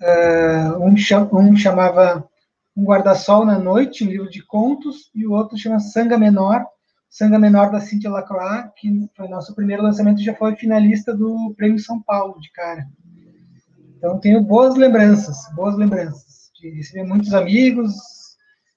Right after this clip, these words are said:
e foi legal, foi legal. Claro que era tudo, assim, puro otimismo, né, ainda com,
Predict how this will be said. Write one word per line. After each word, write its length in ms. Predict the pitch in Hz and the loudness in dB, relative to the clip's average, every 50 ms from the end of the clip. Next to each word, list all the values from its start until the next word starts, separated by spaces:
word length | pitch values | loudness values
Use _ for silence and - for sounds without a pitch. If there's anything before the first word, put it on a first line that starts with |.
| _ _ _ _ - | _ _ _ _ -20
e 480 | 180 180 180 175 175 175 170 165 151 - - | -20 -18 -16 -16 -14 -14 -12 -14 -12 -10 -4
foi 80 | 196 | 0
legal, 560 | 240 277 262 220 202 196 180 160 135 - - - - | 2 2 4 4 4 4 2 0 -2 -6 -12 -14 -10
foi 100 | 185 180 | -8 -6
legal. 400 | 190 208 190 170 165 160 139 - | -4 -4 -4 -4 -6 -8 -10 -8
Claro 240 | - 180 196 208 208 | -6 -4 -2 -2 -4
que 180 | 208 - 226 226 | -2 0 2 2
era 360 | 220 226 226 226 233 233 220 208 - _ _ _ _ _ _ _ _ _ _ _ - | 4 4 2 2 0 -2 -6 -10 -14 _ _ _ _ _ _ _ _ _ _ _ -6
tudo, 180 | 214 214 220 | -4 -4 -4
assim, 460 | 202 - - 220 220 214 196 185 151 - - | -4 -2 0 2 2 4 2 2 -2 -6 -4
puro 200 | 202 226 233 226 | -4 -2 0 0
otimismo, 1000 | 214 214 - 214 202 208 226 254 262 240 208 208 226 233 226 226 226 220 220 220 | 0 2 4 4 6 6 6 6 6 4 4 0 -2 -4 -4 -4 -6 -6 -6 -6
né, 240 | 202 185 190 196 208 | -6 -6 -6 -6 -4
ainda 580 | 208 202 196 196 190 196 190 185 170 165 143 139 - _ _ _ _ _ _ _ _ _ _ _ | -4 -4 -4 -6 -8 -10 -12 -14 -14 -16 -18 -18 -20 _ _ _ _ _ _ _ _ _ _ _
com, 240 | 196 185 180 185 | -20 -18 -16 -16